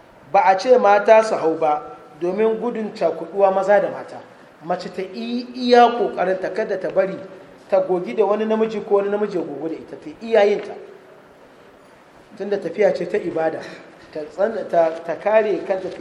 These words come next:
iya yin ta wurin, wurin lura da haka. Yanzu mun sa ina ake farawa, ana farawa ne a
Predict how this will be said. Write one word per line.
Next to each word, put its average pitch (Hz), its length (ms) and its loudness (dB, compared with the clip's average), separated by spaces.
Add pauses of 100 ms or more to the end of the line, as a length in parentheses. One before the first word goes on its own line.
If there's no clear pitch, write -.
(140)
iya 208 180 4
yin 220 140 -4
ta 175 140 -4
wurin, 196 240 -4 (880)
wurin 190 520 -4 (260)
lura 165 260 2
da 151 80 -6
haka. 156 220 -6
Yanzu 170 180 -4
mun 233 120 0
sa 233 220 2
ina 190 160 0
ake 202 200 -2
farawa, 190 400 6
ana 214 220 2
farawa 196 360 6
ne 196 120 -4
a 196 260 4